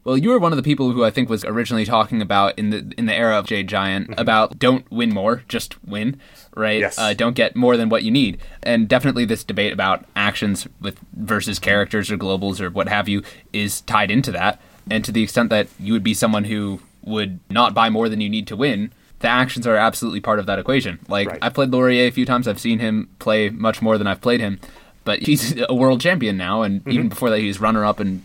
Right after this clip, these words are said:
Speaker 1: all the titles and so on. But he never, ever would buy more than he needs, characters or
Speaker 2: Exactly.
Speaker 1: actions, you
Speaker 2: Exactly.
Speaker 1: know? And even if he's buying Atlantis in two thousand nineteen and buying Villainous Pact in two thousand twenty-one, as you said, he's doing that when he's going to win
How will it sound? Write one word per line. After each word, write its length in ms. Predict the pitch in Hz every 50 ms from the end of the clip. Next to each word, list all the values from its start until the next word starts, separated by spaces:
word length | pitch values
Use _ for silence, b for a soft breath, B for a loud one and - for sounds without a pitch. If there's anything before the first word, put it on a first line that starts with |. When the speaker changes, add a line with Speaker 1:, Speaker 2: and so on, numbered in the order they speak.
| - -
Speaker 1:
all 140 | 135 151 117
the 120 | 104 98 - - - - -
titles 380 | - 92 90 90 92 92 - - _
and 160 | - 113 95 85
so 160 | - 95 92
on. 200 | 95 92 92 - B B B B B B -
But 240 | 120 117 - - - _ _ _ _ -
he 200 | - - 143 156
never, 300 | 135 143 170 147 127 110
ever 160 | 104 101 101 98
would 160 | 90 98 90
buy 180 | 98 95 95
more 200 | 95 101 101 101
than 140 | 95 98 104
he 120 | 107 98 95
needs, 160 | 101 98 -
characters 400 | - - 110 110 - 113 104 107
or 40 | 123
Speaker 2:
Exactly. 220 | 117 123 113 95 87 85
Speaker 1:
actions, 460 | 90 - - 104 117 147 - - -
you 60 | -
Speaker 2:
Exactly. 140 | 127 127 113
Speaker 1:
know? 120 | 113 120 -
And 220 | 120 117 117 - -
even 180 | 147 135 131
if 80 | 135 127
he's 160 | 135 120 104
buying 320 | - 113 120 123 120 117 117
Atlantis 580 | - 107 101 101 101 101 101 101 - - - B B B B B
in 300 | - 113 110 104 101 98
two 180 | - - 123 117
thousand 440 | 107 110 107 107 101 107 104 101 98
nineteen 420 | 98 98 95 92 - 98 95 95
and 320 | - - 101 98 98 90 -
buying 420 | 101 110 113 110 107 107 104 101
Villainous 340 | 107 107 104 101 98 98 -
Pact 420 | - 107 98 95 92 87 - -
in 160 | - 110 101
two 100 | - 110
thousand 220 | 98 98 98 107 95
twenty-one, 320 | - 104 101 95 92 92
as 120 | 101 104 107
you 60 | 101
said, 240 | - 156 113 98 B B B
he's 160 | B 190 160 196
doing 180 | 202 156 123
that 220 | 117 107 107 - 107
when 160 | 110 107 110
he's 160 | 113 107 -
going 240 | - 107 101 95 90
to 120 | - 101
win 300 | 92 104 113 101 92 87